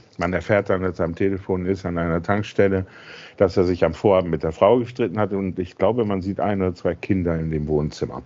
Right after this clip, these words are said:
Aber so die Frau sagt, „Na, äh, es hat überhaupt keinen Zweck, dass wir dann noch darüber reden.“ Also er entschuldigt sich bei ihr und sie sagt dann, „Naja, du wirst niemals Stellung,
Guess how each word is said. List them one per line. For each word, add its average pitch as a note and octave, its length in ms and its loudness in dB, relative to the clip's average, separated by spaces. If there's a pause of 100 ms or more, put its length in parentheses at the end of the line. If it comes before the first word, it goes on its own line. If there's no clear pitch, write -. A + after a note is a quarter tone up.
(300)
Aber G#2 240 4
so B2 140 6
die A#2 120 -2
Frau A#2 280 4
sagt, A#2+ 240 0
„Na, A2+ 180 0
äh, G#2+ 400 0 (1600)
es F#2 140 -2
hat A#2+ 160 4
überhaupt A#2 280 4
keinen G2 200 0
Zweck, B2 240 0
dass A2 180 0
wir G2+ 100 2
dann G2+ 220 0
noch G2 160 0
darüber F#2 460 2
reden.“ A2 260 4
Also E2 160 2
er D2+ 60 2
entschuldigt A#2+ 500 2
sich B2+ 160 -2
bei A2+ 120 0
ihr A2+ 220 0
und F#2 140 -6
sie F#2+ 140 -4
sagt F2+ 280 -4
dann, E2+ 140 -2
„Naja, E2 220 0
du D#2 120 0
wirst F2 220 -2
niemals E2 460 0
Stellung, D#2 460 2